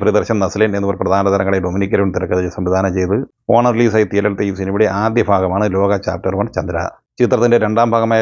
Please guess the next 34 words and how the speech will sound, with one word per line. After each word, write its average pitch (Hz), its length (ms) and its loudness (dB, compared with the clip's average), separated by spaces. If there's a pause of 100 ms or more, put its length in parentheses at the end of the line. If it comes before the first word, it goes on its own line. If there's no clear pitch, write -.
ലോക 101 160 0 (100)
ചാപ്റ്റർ 98 360 -2
ടുവിന്റെ 107 280 -2
ഔദ്യോഗിക 107 400 0
പ്രഖ്യാപനം 101 480 0
കഴിഞ്ഞ 107 260 0
സെപ്റ്റംബർ - 460 -2
ഇരുപത്തേഴിന് 101 500 0
പൂർത്തിയായിരുന്നു. 90 560 -4 (320)
രണ്ടാം 110 300 2
ഭാഗത്തിൽ 104 340 2
നായകനായി 101 400 0
ചാത്തൻ 101 360 0
എന്ന 107 120 0
കഥാപാത്രത്തെ 95 500 0
അവതരിപ്പിക്കുന്നത് 95 520 0
ടോവിനോ 90 340 0
തോമസ് 85 280 -4
ആണ്. 85 140 -12 (180)
ചിത്രത്തിന്റെ 120 440 4
മൂന്നാം 120 300 2
ഭാഗമായ 113 280 2 (100)
ലോക 104 200 2 (100)
ചാപ്റ്റർ 98 260 -2 (100)
ത്രീയിൽ 104 220 -2 (220)
ഒടിയൻ 123 300 4
എന്ന 107 180 2
കേന്ദ്ര 107 300 2
കഥാപാത്രത്തെ 101 500 2
അവതരിപ്പിച്ചുകൊണ്ട് 98 440 -4 (100)
ദുൽഖർ 98 280 -2
സൽമാനും 95 380 -2
എത്തിച്ചേരുന്നു. 87 500 -4 (300)
അവസാന 123 220 0